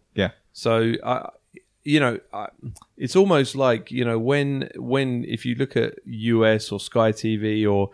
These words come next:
Speaker 2: you know, Rogers in the States or whatever in, in North America,
Speaker 1: Yeah.
Speaker 2: y-, your cable channels, right?
Speaker 1: Yeah.
Speaker 2: So it's al-
Speaker 1: Verizon.
Speaker 2: yeah, so, so it's
Speaker 1: Yeah.
Speaker 2: almost like when cable first came on board and you moved from four channels to fifty, sixty,
Speaker 1: Yeah.
Speaker 2: then a hundred, then two hundred.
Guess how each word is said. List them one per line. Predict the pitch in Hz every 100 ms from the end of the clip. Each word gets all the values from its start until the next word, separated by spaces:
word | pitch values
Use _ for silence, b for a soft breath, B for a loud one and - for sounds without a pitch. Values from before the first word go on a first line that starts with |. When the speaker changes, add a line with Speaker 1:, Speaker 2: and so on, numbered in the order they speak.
| b b -
Speaker 2:
you | 104
know, |
Rogers | 101 113 117 110 107
in | 107
the | 104
States | - 113 107 -
or |
whatever | 104 104 107
in, | - 117 113
in | 113 110
North | 110 104
America, | 110 107 104 104 -
Speaker 1:
Yeah. | 87 82
Speaker 2:
y-, | - 131 -
your | 127 127 127 120
cable | 113 135 135 113 110
channels, | - 104 92 - -
right? | - 110
Speaker 1:
Yeah. | 90
Speaker 2:
So | 85 117 110
it's | 92 110
al- |
Speaker 1:
Verizon. | 101 92 92
Speaker 2:
yeah, | - 156 120
so, | - 143
so | 156
it's | 151
Speaker 1:
Yeah. | 175
Speaker 2:
almost | 175 151
like | 135 123 120 - -
when | 127 127
cable | 110 139 143 127 120
first | 110 120 113 -
came | 117 110
on | 107 104
board | 117 117 101
and | 104
you | 104
moved | 113 110
from | - 104
four | - 113
channels | 110 110 104 101 98 -
to | 104 95 b b b b _
fifty, | - 127 117 - 104 98
sixty, | - - 123 95 87 107
Speaker 1:
Yeah. | 107
Speaker 2:
then | 120
a | 120
hundred, | 117 120 110 107
then | 117 113
two | - 104
hundred. | 117 110 92